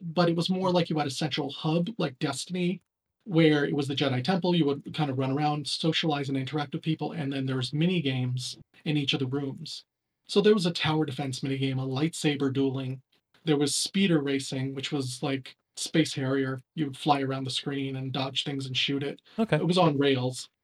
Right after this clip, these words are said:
Speaker 1: But it was really great 'cause, like, there would be huge space battles and you'd have massive, like, starships coming in from the side of the screen and you're like, "Oh my God, am I gonna hit it?" And then, like, the rail takes you up and over and down into the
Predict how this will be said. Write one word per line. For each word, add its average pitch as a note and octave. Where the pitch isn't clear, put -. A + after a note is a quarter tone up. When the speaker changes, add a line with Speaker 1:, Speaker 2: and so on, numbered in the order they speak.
Speaker 1:
But G3+
it C4
was C4
really B3
great D#3+
'cause, D3+
like, D3
there F#3
would D#3
be D#3+
huge G3
space F3+
battles C#3
and D#3
you'd C#3
have D3
massive, D3+
like, C3+
starships -
coming E3
in D#3
from C#3+
the C#3+
side D3+
of C#3
the C3
screen D3+
and C3
you're F3
like, F3
"Oh A#3+
my A#3
God, A#3
am G#3+
I G#3+
gonna A3+
hit A3+
it?" G3+
And E3
then, D#3
like, D3+
the E3
rail D#3
takes E3+
you F3+
up E3+
and E3
over D#3+
and D#3
down D3
into D3+
the C#3+